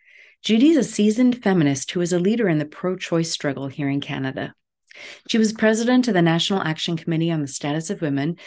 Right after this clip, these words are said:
from nineteen ninety to ninety-three. She's hosted her own political debate show on C B C,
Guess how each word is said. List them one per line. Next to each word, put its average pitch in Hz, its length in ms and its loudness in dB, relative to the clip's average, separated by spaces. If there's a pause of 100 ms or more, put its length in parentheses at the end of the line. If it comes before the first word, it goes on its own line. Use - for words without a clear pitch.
(140)
from 185 160 0
nineteen 165 380 0
ninety 143 300 -2
to 147 180 -12
ninety-three. 139 680 -8 (760)
She's 208 280 -2
hosted 202 360 0
her 185 160 0
own 180 220 2
political 170 440 -2
debate 147 320 -4
show 151 260 -2
on 156 100 -2
C - 180 -4
B 170 140 -4
C, 147 400 -8